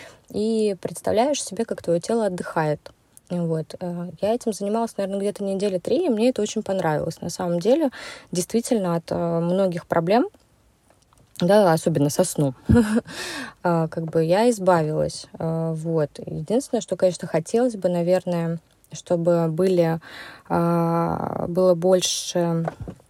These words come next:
м, специалистов, которые могли бы объяснить, как это правильно делается, да, то есть, либо больше информации об этом.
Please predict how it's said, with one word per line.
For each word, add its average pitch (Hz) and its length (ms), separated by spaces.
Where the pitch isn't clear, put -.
м, 165 460
специалистов, - 640
которые 175 300
могли 175 240
бы 170 100
объяснить, 170 380
как - 180
это 175 100
правильно 170 360
делается, 226 640
да, 196 380
то 175 120
есть, - 300
либо 175 400
больше 185 260
информации 196 680
об 180 160
этом. 180 380